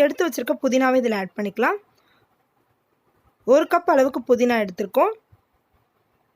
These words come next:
இப்ப ரெண்டு ஸ்பூன் அளவுக்கு வந்து நெய் ஆட் பண்ணிக்கலாம். இது வந்து ஆப்ஷனல் தான், ஆட் பண்ணா ஃப்ளேவர் நல்லா இருக்கும், அதுக்காக தான் நம்ம ஆட் பண்றோம்.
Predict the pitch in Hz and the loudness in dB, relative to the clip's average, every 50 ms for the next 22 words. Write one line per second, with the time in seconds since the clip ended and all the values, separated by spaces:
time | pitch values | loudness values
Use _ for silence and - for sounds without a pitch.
0 | _ _ _ _ _ _ _ _ _ _ _ _ _ _ _ _ _ _ _ _ | _ _ _ _ _ _ _ _ _ _ _ _ _ _ _ _ _ _ _ _
1 | _ _ _ _ _ _ _ _ _ _ - 247 - 370 330 294 277 311 349 359 | _ _ _ _ _ _ _ _ _ _ -10 -2 0 2 4 4 4 2 2 2
2 | 403 359 - - 339 339 320 277 254 247 240 - 226 220 240 320 311 262 240 240 | 0 0 0 0 0 2 4 4 2 2 0 -2 -4 -4 -2 -4 -4 -2 0 2
3 | 254 262 262 240 214 - _ 214 208 196 - 233 262 339 427 427 - _ _ _ | 2 2 2 0 -2 -4 _ -10 -10 -6 -2 -2 0 0 -2 -4 -8 _ _ _
4 | _ _ _ _ _ _ _ _ 277 302 320 311 302 302 285 240 226 226 - - | _ _ _ _ _ _ _ _ -4 -2 0 0 2 2 2 2 2 0 -2 -4
5 | 247 233 214 208 226 285 320 262 233 233 - _ 247 240 294 339 330 - 269 269 | -2 -2 -2 -2 -2 0 0 0 -2 -2 -4 _ -4 -4 -4 -4 -2 0 0 2
6 | 302 320 339 294 254 214 202 202 208 202 196 196 285 262 247 202 - 220 208 196 | 2 2 0 -2 -2 -2 -4 -4 -4 -6 -6 -4 -4 -4 -4 -4 -4 -4 -4 -4
7 | 202 208 214 214 202 185 180 180 175 - - 185 180 180 202 269 339 | -4 -6 -6 -6 -6 -8 -10 -12 -12 -12 -12 -12 -10 -8 -6 -6 -6